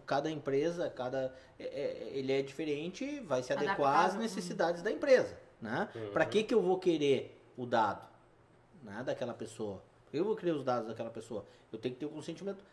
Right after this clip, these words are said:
Speaker 1: Eu quero o consentimento dela pra quê? Pra eu divulgar
Speaker 3: Uhum.
Speaker 1: internamente, pra eu usar pra alguma coisa, né?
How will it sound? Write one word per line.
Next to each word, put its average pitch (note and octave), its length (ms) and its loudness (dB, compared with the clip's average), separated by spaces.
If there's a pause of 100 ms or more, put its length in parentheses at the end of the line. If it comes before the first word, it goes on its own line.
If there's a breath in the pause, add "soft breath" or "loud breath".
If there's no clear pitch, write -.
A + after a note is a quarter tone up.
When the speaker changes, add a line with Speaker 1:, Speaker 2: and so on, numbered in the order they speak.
(100)
Speaker 1:
Eu D3 80 0
quero F3+ 180 4
o F#3+ 40 -4
consentimento F#3 460 -2
dela F3+ 200 -2
pra F#3+ 140 -4
quê? B2 380 -2 (600)
Pra A2 80 -2
eu A#2 80 2
divulgar A#2 320 0
Speaker 3:
Uhum. C3+ 60 2
Speaker 1:
internamente, B2+ 600 0
pra C3 120 -6
eu A#2+ 80 0
usar B2+ 240 0
pra C3+ 120 -2
alguma A2+ 220 -4
coisa, E3+ 480 0 (480 loud breath)
né? D3+ 240 -4